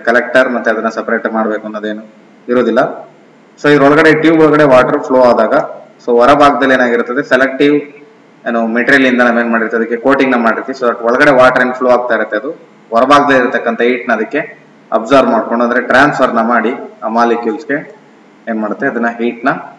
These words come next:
ಮಾಡುತ್ತೆ. ಅಂದ್ರೆ cold water ಇರೋದು ಹಾಟ್ water ಆಗಿ convert ಆಗುತ್ತೆ.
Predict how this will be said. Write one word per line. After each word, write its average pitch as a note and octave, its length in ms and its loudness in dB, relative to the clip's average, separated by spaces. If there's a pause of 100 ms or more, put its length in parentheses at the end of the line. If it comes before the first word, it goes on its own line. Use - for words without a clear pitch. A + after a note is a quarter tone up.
(880)
ಮಾಡುತ್ತೆ. A2 340 0
ಅಂದ್ರೆ G#2+ 220 -6
cold B2 220 2
water A2+ 400 0 (460)
ಇರೋದು A2 220 -4
ಹಾಟ್ - 360 -6
water G#2+ 200 -4
ಆಗಿ D3 180 -4
convert A2+ 320 -4
ಆಗುತ್ತೆ. F#2+ 240 -8